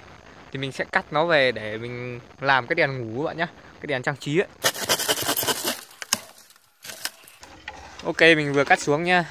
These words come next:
Phần này khả năng lúc trước nó bị sâu rồi. Thì nó bị thủng thành những cái hốc như này. Đấy.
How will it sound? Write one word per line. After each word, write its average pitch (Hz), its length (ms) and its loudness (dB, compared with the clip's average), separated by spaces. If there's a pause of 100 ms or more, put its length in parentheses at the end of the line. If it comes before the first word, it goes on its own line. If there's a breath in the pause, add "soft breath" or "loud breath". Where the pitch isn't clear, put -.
(120)
Phần 123 160 0
này 123 160 -2
khả 120 120 -4
năng 135 140 -4
lúc 156 140 -10
trước 190 140 -2
nó 143 120 2
bị 156 160 -4
sâu 147 220 2
rồi. 131 100 0 (1000 loud breath)
Thì 135 80 -10 (180)
nó 147 280 -2
bị 135 400 -8
thủng 120 240 -8
thành 127 100 -8
những 151 120 -10
cái 180 80 -2
hốc 208 180 -2
như 160 140 -4
này. 127 200 2 (260 loud breath)
Đấy. 147 220 -4